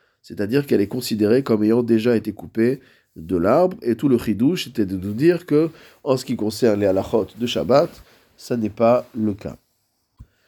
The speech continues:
Shulchan Aruch, Saif Yud Gimel, Asur Leishtamesh Bitzdade Ha'ilan. Il est interdit d'utiliser mot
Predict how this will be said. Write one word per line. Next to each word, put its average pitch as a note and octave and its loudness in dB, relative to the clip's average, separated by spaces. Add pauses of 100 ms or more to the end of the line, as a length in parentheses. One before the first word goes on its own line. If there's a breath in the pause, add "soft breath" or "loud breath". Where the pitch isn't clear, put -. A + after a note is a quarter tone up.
(280 soft breath)
Shulchan C3+ 4
Aruch, C#3 2
Saif A#2 0
Yud G2+ -4
Gimel, B2 0
Asur D#3+ -2
Leishtamesh C#3+ 0
Bitzdade A#2+ 0
Ha'ilan. A#2 2
Il G2+ -4
est G#2 -4
interdit A#2 0
d'utiliser A#2 0
mot A#2 2